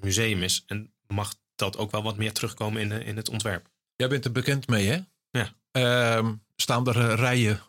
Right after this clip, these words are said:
Speaker 2: voor de kassa?
Speaker 1: Dat, dat, dat weet ik niet. Het niet. Op de momenten dat ik geweest ben, eh,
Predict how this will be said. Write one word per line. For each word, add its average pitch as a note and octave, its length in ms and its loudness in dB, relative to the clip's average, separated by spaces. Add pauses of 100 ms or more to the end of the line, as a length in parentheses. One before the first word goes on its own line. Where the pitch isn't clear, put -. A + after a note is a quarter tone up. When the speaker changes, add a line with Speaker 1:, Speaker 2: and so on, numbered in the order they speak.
(140)
Speaker 2:
voor A2+ 120 2
de A2+ 80 0
kassa? - 400 -2 (640)
Speaker 1:
Dat, D#3 180 -2 (260)
dat, E3+ 160 0 (460)
dat F#3+ 120 4
weet D#3 200 6
ik G#3+ 80 6
niet. A3 240 4
Het E3+ 80 4
niet. E3+ 220 4
Op C#3+ 120 2
de D#3 60 4
momenten D3 380 4
dat C3+ 140 4
ik D#3+ 100 4
geweest D3+ 340 4
ben, C#3 280 2
eh, B2 140 2